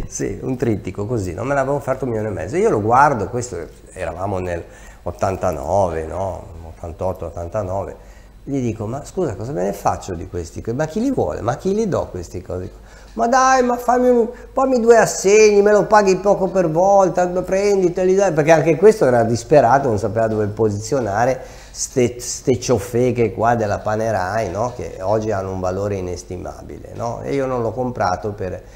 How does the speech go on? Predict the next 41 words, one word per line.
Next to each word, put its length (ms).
ed 140
era 160
il 100
trittico, 440
c'era 380
il, 140
l'orologio, 640
il 60
profondimetro 840
e 120
il 80
pugnale, 640
il 100
pugnale, 720
no? 400
Cosa 180
che 60
io 60
ho 40
detto: 200
"Ma 80
il 80
pugnale, 440
se 140
mi 140
fermano 500
con 220
questo 240
affare, 500
eh, 640
passo 280
ancora 260
dei 240
guai, 680
eh, 200
se 100
me 80
lo 140
trovano 320
in 160
macchina", 640